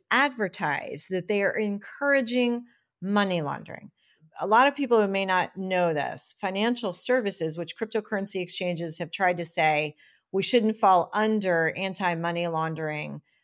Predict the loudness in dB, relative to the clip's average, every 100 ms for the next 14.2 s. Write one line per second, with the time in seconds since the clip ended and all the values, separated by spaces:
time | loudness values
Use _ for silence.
0 | _ -6 -4 -2 -2 -2 -4 -4 2 4
1 | 4 2 0 2 0 -2 2 4 2 -2
2 | -6 -4 -2 -4 -4 -8 -12 -18 _ _
3 | _ 0 4 4 4 4 4 2 -4 -2
4 | 0 0 0 2 4 4 0 -4 -2 0
5 | 2 0 0 0 2 0 -2 _ _ _
6 | -6 -4 0 2 2 0 -2 -6 -8 -14
7 | -14 -8 -6 -4 -4 -4 -4 -6 -6 -4
8 | -2 -4 -6 2 2 2 0 0 0 -2
9 | -4 -6 -6 -8 -6 -4 -4 -6 -8 -10
10 | -8 -6 0 2 2 0 -8 _ _ 0
11 | 0 0 0 2 2 0 -2 -4 -6 2
12 | 4 4 2 0 -6 -2 0 0 -2 -4
13 | -2 -2 -4 -6 2 4 4 0 -2 -6
14 | -6